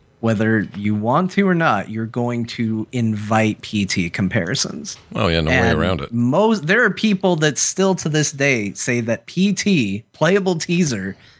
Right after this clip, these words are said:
Speaker 1: is their favorite horror game of all time.
Speaker 2: Mm-hmm.
Speaker 1: A friggin' media trailer for
Speaker 2: Yeah.
Speaker 1: a completely different game
Speaker 2: Mm-hmm.
Speaker 1: is people's favorite horror movie or game of all time. That's crazy.
Speaker 2: Yeah.
Speaker 1: Um, and so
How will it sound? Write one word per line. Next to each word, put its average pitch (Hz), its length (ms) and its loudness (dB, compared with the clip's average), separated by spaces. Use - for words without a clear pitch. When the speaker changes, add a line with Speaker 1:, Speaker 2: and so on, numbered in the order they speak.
Speaker 1:
is 120 140 -4
their 131 120 4
favorite 151 520 2
horror 131 360 0
game 113 340 -2
of 101 120 -4
all 98 180 -4
time. 78 400 -8
Speaker 2:
Mm-hmm. 90 160 -4
Speaker 1:
A 98 40 -2
friggin' 113 540 -2
media 127 640 2
trailer 101 800 -4
for - 180 -2
Speaker 2:
Yeah. 107 100 2
Speaker 1:
a - 40 0
completely 143 680 0
different 123 400 0
game 98 540 -2
Speaker 2:
Mm-hmm. 92 380 0
Speaker 1:
is 120 100 0
people's 117 440 2
favorite 139 640 0
horror 120 420 -2
movie 107 440 -4
or 113 120 -2
game 104 380 -6
of 98 120 -8
all 101 160 -4
time. 87 380 -6
That's 147 260 2
crazy. 101 920 -2
Speaker 2:
Yeah. 127 200 -8
Speaker 1:
Um, 113 220 -2
and 123 300 0
so 120 560 0